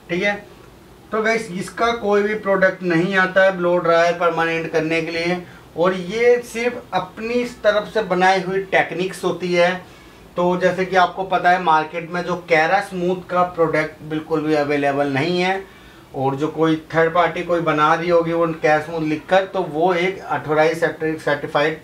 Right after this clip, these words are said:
product नहीं है, क्योंकि L'Oreal, Schwarzkopf, Wella ये Kera Smooth का product नहीं बनाते हैं।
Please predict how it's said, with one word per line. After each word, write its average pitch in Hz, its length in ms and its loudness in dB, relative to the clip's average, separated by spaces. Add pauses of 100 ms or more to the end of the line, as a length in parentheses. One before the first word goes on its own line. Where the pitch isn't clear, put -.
product 147 380 -4
नहीं 131 220 -6
है, 123 180 -10 (640)
क्योंकि 170 300 2
L'Oreal, 170 560 4 (220)
Schwarzkopf, 160 580 -2
Wella 165 220 2
ये 165 320 -4
Kera 156 200 4
Smooth 156 260 -8
का 160 80 -2
product 143 400 -4
नहीं 139 280 -4
बनाते 147 480 0
हैं। 170 200 -2